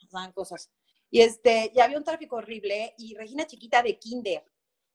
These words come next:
llega, entra a la casa, o sea, porque ya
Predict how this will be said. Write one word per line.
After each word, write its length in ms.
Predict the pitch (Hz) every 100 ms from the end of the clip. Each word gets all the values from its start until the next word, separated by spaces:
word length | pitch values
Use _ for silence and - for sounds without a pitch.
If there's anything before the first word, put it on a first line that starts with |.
| _
llega, 440 | 202 240 254 285 226
entra 320 | 214 226 233
a 40 |
la 160 | 220 214
casa, 560 | 208 208 220 208 254 _ _
o 100 | 196
sea, 120 | 185
porque 220 | 185 190
ya 120 | 196